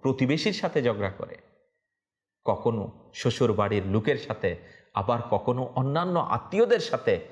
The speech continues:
সম্পর্ক ছিন্ন করে। মোট কথা, বর্তমানে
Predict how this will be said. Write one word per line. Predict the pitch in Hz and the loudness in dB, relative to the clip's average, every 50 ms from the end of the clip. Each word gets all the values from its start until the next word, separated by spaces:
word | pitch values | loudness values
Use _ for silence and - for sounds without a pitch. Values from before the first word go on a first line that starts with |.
| - - - - _ | -18 -20 -20 -20 _
সম্পর্ক | - - - - 117 110 107 117 110 104 - 110 98 - | -14 -4 -2 -2 -2 0 0 0 0 2 0 -2 -2 -2
ছিন্ন | - - 160 147 143 131 | -6 -6 -6 -4 -4 -6
করে। | 113 - - - - - - _ _ - | -6 -6 -8 -8 -8 -12 -18 _ _ 0
মোট | 135 156 170 175 - | 2 2 2 2 0
কথা, | 131 104 - - 58 - - - - _ _ _ _ _ - | -4 -4 -2 -4 -6 -8 -10 -18 -20 _ _ _ _ _ -2
বর্তমানে | 98 104 98 92 - - 95 87 82 - - | 0 0 0 0 -2 -4 -4 -4 -4 -6 -10